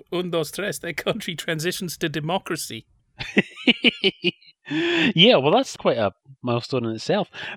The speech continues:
Speaker 2: But we
Speaker 1: Whereas
Speaker 2: were discussing, 'cause
Speaker 1: democracy
Speaker 2: we
Speaker 1: is
Speaker 2: were
Speaker 1: still
Speaker 2: watching
Speaker 1: unknown in Kirkstall.
Speaker 2: We were watching a nineteen eighty-two episode, which went on a bloody long time. I mean, officially
Speaker 1: One, one hour
Speaker 2: an hour and three
Speaker 1: forty-two.
Speaker 2: quarters, but as we're watching this, we just said, for a laugh, w-,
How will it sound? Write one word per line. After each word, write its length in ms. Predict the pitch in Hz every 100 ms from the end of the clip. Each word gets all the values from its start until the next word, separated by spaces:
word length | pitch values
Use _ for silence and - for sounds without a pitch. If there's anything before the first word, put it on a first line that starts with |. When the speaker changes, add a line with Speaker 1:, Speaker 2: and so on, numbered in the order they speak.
| -
Speaker 2:
But 200 | 170 170 - _ -
we 180 | 160
Speaker 1:
Whereas 140 | 196 160
Speaker 2:
were 60 |
discussing, 100 | 175 202 208
'cause 40 | 185
Speaker 1:
democracy 100 | 175
Speaker 2:
we 40 |
Speaker 1:
is 60 | 160
Speaker 2:
were 60 | 151
Speaker 1:
still 140 | 185
Speaker 2:
watching 120 | 160
Speaker 1:
unknown 240 | 156 220 175
in 80 | 131
Kirkstall. 640 | 156 190 - - 104 98 _ -
Speaker 2:
We 120 | 135
were 80 | 147
watching 420 | 170 170 147 135 -
a 100 | 123
nineteen 300 | 127 - 131
eighty-two 340 | 123 - 120
episode, 400 | 110 - 107 98 -
which 300 | 120 - - - 107 104
went 180 | 123
on 200 | 117 110
a 60 | 98 -
bloody 260 | 113 120 104
long 240 | 98 98
time. 300 | - 107 104
I 40 |
mean, 200 | 123 131
officially 480 | 127 - 160 139 120
Speaker 1:
One, 180 | 170 202
one 20 |
hour 240 | 214 180 135
Speaker 2:
an 80 | 127
hour 160 | 127
and 80 | 175
three 60 | 165 156 131
Speaker 1:
forty-two. 80 | 147
Speaker 2:
quarters, 500 | 139 139 143 110 -
but 200 | 117 113 - - - - _ -
as 240 | 185 233
we're 80 | 214
watching 460 | 170 190 - 131 104
this, 380 | 92 - - - _ _ 147
we 160 | 160
just 260 | 175 175 -
said, 180 | 147 131 - -
for 200 | - 180
a 60 | 156
laugh, 500 | 143 165 143 - -
w-, 180 | 131